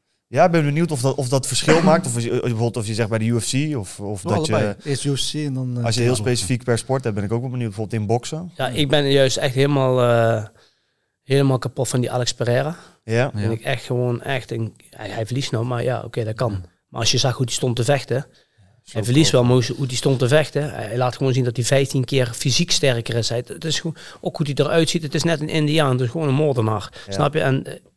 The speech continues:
Speaker 2: daar hou ik, ik hou ook van. Ook Adesanya, die zijn stijl, hoe die vecht, heel mooi. Alleen ik vind hoe die praat in de, in de, in de media en zo, pff, het is net een stripfiguur,
Speaker 1: Vermoeiend.
Speaker 2: snap je? Daar vind ik helemaal
Speaker 1: Ja.
Speaker 2: niet, eh, leuk om naar te luisteren.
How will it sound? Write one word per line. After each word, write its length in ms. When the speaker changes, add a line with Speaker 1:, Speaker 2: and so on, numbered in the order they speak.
Speaker 2:
daar 120
hou 200
ik, 100
ik 280
hou 160
ook 80
van. 220
Ook 200
Adesanya, 500
die 200
zijn 180
stijl, 300
hoe 100
die 180
vecht, 340
heel 300
mooi. 400
Alleen 340
ik 140
vind 300
hoe 180
die 160
praat 380
in 160
de, 460
in 140
de, 460
in 80
de 60
media 340
en 80
zo, 140
pff, 400
het 180
is 100
net 180
een 60
stripfiguur, 380
Speaker 1:
Vermoeiend. 240
Speaker 2:
snap 220
je? 60
Daar 140
vind 120
ik 60
helemaal 220
Speaker 1:
Ja. 60
Speaker 2:
niet, 400
eh, 80
leuk 180
om 80
naar 120
te 220
luisteren. 500